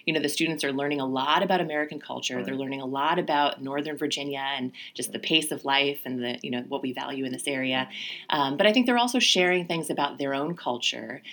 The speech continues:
Speaker 1: Um, and we encourage, you know, that kind of sharing in our classrooms. I think that's also really interesting for volunteers to learn.
Speaker 2: Yeah.
Speaker 1: Um, and they may pick up some words or phrases or idioms along the
Speaker 2: Sure.
Speaker 1: way, too.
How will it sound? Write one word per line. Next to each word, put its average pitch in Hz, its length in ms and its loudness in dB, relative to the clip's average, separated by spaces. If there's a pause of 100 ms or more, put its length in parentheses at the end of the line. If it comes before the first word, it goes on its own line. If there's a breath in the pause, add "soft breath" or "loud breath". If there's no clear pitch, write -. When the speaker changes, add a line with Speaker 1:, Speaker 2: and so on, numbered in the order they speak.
(240 loud breath)
Speaker 1:
Um, 127 500 2
and 139 240 -2
we 160 140 6
encourage, 165 640 2
you 165 80 2
know, 139 140 0
that 135 200 0
kind 147 120 -4
of 131 80 0
sharing 139 340 0
in 127 60 0
our 117 100 -2
classrooms. - 640 -4
I - 20 -14
think 147 160 -10
that's 131 220 -8
also 127 320 -6
really 127 160 -8
interesting 123 400 -6
for 139 100 -8
volunteers 127 520 -4
to - 120 -6
learn. 120 400 -4 (140 loud breath)
Speaker 2:
Yeah. 220 160 -2
Speaker 1:
Um, 151 340 2
and 220 80 6
they 247 80 6
may 233 140 6
pick 240 180 -2
up 196 180 2
some 180 220 0
words 180 320 4
or 180 80 2
phrases 170 500 2
or 160 60 2
idioms 147 640 -2
along 131 160 -4
the 139 80 2
Speaker 2:
Sure. 131 100 2
Speaker 1:
way, 127 140 0
too. 127 320 -4